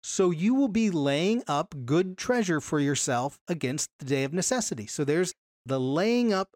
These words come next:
of treasures. "For almsgiving delivers from death and keep,"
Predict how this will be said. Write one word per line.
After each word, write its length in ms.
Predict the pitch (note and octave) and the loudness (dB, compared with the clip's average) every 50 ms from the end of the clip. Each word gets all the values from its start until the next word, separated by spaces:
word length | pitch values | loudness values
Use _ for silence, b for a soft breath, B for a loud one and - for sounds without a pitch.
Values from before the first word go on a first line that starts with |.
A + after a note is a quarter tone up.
| _ | _
of 240 | - E3 D3+ C3+ - | -4 -4 -4 -4 -6
treasures. 720 | - - - F#3+ F#3+ F3 D3 C3 B2 F#2+ F#2+ - - - - _ _ _ _ _ _ _ _ _ _ _ _ _ _ _ _ _ _ _ _ _ | -10 -4 0 0 0 0 0 -2 -4 -6 -6 -12 -16 -16 -18 _ _ _ _ _ _ _ _ _ _ _ _ _ _ _ _ _ _ _ _ _
"For 320 | - - F3+ F#3 E3+ E3+ - - | -2 2 2 2 2 2 0 0
almsgiving 1040 | D#3+ E3+ F#3 G#3+ A#3+ C4 C4 C4 A3 F#3 C#3+ D3 D#3 C#3+ A#2+ C#3+ D3+ E3+ A3+ C4+ - _ _ _ _ _ _ _ _ _ _ _ _ _ _ _ _ - C#3 | 0 2 2 4 4 4 4 2 2 0 0 0 0 2 2 0 0 0 0 -2 -4 _ _ _ _ _ _ _ _ _ _ _ _ _ _ _ _ -12 -8
delivers 760 | B2+ A#2+ E3 E3 E3 E3 F3 F#3+ G#3 G3 A3+ A#3+ A#3+ A3+ - | -2 2 2 2 4 4 4 2 2 2 2 0 0 0 -2
from 360 | - - - G3 F3+ E3+ D3+ C3 | -4 -2 -2 0 0 0 -2 -2
death 540 | F3 E3+ E3 D3 B2 G#2 - - _ _ _ _ _ _ _ _ _ _ _ _ _ _ _ _ _ - | -2 0 0 0 -2 -4 -6 -12 _ _ _ _ _ _ _ _ _ _ _ _ _ _ _ _ _ -6
and 240 | D#3 C#3+ C#3+ B2 - | -4 -4 -4 -6 -8
keep," 240 | - - B3+ - | -8 -8 -8 -8